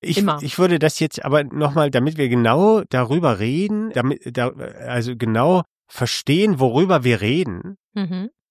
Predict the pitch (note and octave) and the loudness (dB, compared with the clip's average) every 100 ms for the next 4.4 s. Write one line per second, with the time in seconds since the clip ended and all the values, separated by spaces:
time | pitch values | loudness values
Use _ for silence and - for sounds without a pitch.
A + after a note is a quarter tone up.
0 | _ B2 D#3+ D3+ C3+ D#3 - C3+ C#3 C3 | _ 0 2 2 0 0 0 -2 0 0
1 | D3+ - A2+ G2+ D3+ - G3+ A#3 G#3+ - | 0 0 0 0 -2 -4 -6 -8 -10 -4
2 | A2+ B2 C#3+ C3 C#3 B2+ B2+ - B2 - | 0 2 2 0 2 2 2 0 -4 -2
3 | C3 A#2 G#2+ A#2 A2 B2+ - - F#2 F#2+ | -2 2 4 4 2 0 0 -4 -2 -2
4 | - E3+ A#3+ | -2 -6 -8